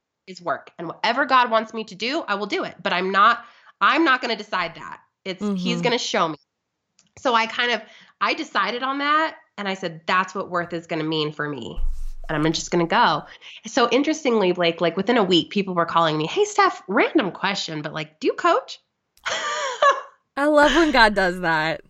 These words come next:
Speaker 1: Great. And then I had a guy call me that I used to work with in the network marketing business. He's like, "Hey, Steph, you're really great at social media. Like, do you mind doing some consulting for me? Like, I'll, you know, I'll pay you X amount." And it was thousands of dollars a month. And I'm like,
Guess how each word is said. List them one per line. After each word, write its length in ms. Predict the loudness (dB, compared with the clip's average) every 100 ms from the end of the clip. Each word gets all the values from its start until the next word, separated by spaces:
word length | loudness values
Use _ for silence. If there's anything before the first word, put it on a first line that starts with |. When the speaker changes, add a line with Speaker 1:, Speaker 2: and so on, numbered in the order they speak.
| _ _ -20 -20 _ -2
Speaker 1:
Great. 380 | 0 0 -2 -4
And 140 | 2 4
then 100 | 4
I 40 |
had 240 | 2 2 0
a 40 |
guy 220 | 0 0
call 240 | 0 -2 -2
me 100 | -2
that 100 | -6
I 20 |
used 220 | -8 -10
to 60 | -6
work 180 | -6 -6
with 100 | -8
in 80 | -4
the 80 |
network 240 | -2 -2 2
marketing 340 | 2 2 0
business. 300 | -2 -4 -6
He's 160 | -8 -6
like, 120 | -4
"Hey, 160 | -2 -6
Steph, 360 | 0 2 2 0 -14 _ -20 _
you're 100 | -6
really 180 | -4 -2
great 200 | -2 -4
at 80 | -2
social 320 | -2 -2 -2
media. 260 | -2 0
Like, 260 | 0 0 -2
do 80 | -2
you 100 | 2
mind 400 | 4 4 4 2 -4 -20 _ _ _ _ -2
doing 220 | 0 2
some 160 | 2 2
consulting 500 | 2 4 2 2 0
for 120 | 0
me? 260 | 0 0 -2 -4 -2
Like, 160 | 0 2
I'll, 200 | 2 2
you 80 | 2
know, 80 | 2
I'll 80 |
pay 160 | 2 -2
you 120 | -2
X 260 | -2 -4 -4
amount." 200 | 0 0
And 60 | 0
it 40 |
was 100 | -4
thousands 580 | -4 2 4 4 2 -4
of 80 | 0
dollars 320 | 2 2 -2
a 60 |
month. 240 | -2 -4 -4
And 60 |
I'm 60 | -6
like, 180 | -6 -10